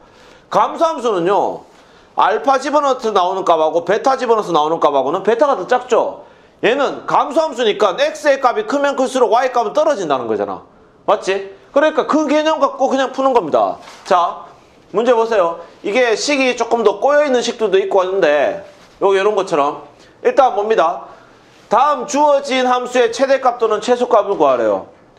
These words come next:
맞나? 일단 요 놈은 지금 무슨 함수라는 걸 찾아야 돼? 감소함수라는 개념을 잡아야 돼요. 맞죠?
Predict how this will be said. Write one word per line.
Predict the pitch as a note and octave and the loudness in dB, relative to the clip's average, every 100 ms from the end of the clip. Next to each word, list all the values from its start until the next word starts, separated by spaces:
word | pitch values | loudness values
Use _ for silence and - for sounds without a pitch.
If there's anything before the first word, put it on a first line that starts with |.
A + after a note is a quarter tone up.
| - | -2
맞나? | F#3 G3 F#3 - - - | 0 0 -2 -6 -18 -4
일단 | C#4 D4 C#4+ F3+ A#2 - - D#3 | -2 2 2 2 -2 -14 -4 0
요 | A3+ | 2
놈은 | C#4 C#4 C#4+ | 2 0 -2
지금 | - A#3+ A3+ | 0 0 0
무슨 | D3+ E3+ G#3 | 0 -2 -2
함수라는 | G#3+ G#3 A3 G#3 | -2 0 0 2
걸 | G3+ | 0
찾아야 | G3 G3 F#3+ F3 | -2 0 0 2
돼? | G3 A#2 - - - - - | 0 -2 -6 -16 -18 -16 -4
감소함수라는 | D3+ F#3+ B3 C#4+ C#4+ C4+ A#3+ A3+ G#3 | 0 0 -2 0 0 0 0 0 0
개념을 | F#3 F3 F#3 G#3 | -2 0 0 0
잡아야 | G3 F3 C#3 A2 | 0 0 -2 0
돼요. | G#2 F2 - - - - - - - _ - | -2 -2 -8 -16 -18 -18 -16 -16 -18 _ -2
맞죠? | F#3 - G3+ G#3 - | -2 0 0 0 -6